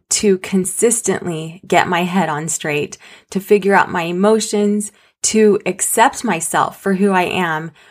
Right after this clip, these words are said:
which then translates into loving myself. And you know what? When you really start to accept everything about yourself, like everything, and truly love yourself for your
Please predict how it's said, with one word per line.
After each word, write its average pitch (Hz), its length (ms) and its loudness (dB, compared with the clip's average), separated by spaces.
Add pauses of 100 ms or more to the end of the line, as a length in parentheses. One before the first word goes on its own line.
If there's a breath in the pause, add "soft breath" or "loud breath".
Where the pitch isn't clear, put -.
(100)
which 190 280 0
then 175 220 0
translates 160 720 -6
into 160 400 -8
loving 160 320 0
myself. 139 560 -8 (440 soft breath)
And 202 140 4
you 208 80 6
know 208 160 4
what? 190 480 0 (320)
When 220 180 0
you 247 140 0
really 196 400 2
start 196 380 0
to 202 160 -2
accept - 580 -4
everything 190 560 2
about 180 220 0
yourself, 175 560 -4
like 185 320 -2
everything, 180 880 -2
and 170 280 -2
truly 196 440 2
love 170 360 0
yourself 180 600 0
for - 180 -4
your 151 380 -4